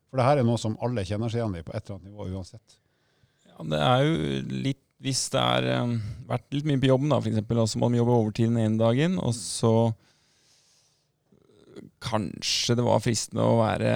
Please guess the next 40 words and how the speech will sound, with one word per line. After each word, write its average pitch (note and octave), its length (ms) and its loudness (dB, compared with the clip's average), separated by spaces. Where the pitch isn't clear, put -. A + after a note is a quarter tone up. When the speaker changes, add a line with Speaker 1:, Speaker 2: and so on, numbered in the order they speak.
Speaker 2:
hjemme A2 260 0
fra A2+ 140 0
trening A2 400 2
neste A#2 260 -4
dagen, B2 320 4
selv A2+ 220 2
om A2+ 60 0
det A2 80 0
kanskje G#2+ 200 0
ikke A2 160 2
er A#2+ 120 4
jobb, F3 180 2
men A#2+ 200 0
at A#2 200 0
det A2+ 100 -2
da, A2+ 140 6
når A2+ 200 0
vi A2+ 160 2
da A2+ 180 2
fisker A2 400 -4
dem A2 120 2
opp - 160 -6
med A2 260 0
telefonen, A#2 440 2
så A#2+ 320 2
får G#2+ 240 2
vi A#2 80 6
det A#2 100 4
inn A#2 120 4
på A#2 140 4
rett A#2+ 160 0
kjøl A#2 220 4
igjen, D#3 160 2
da, C#3 100 2
og A2+ 220 4
at A#2 160 -2
det A2 200 2
kan A#2 200 0
hjelpe A2 260 -2
de A2+ 140 0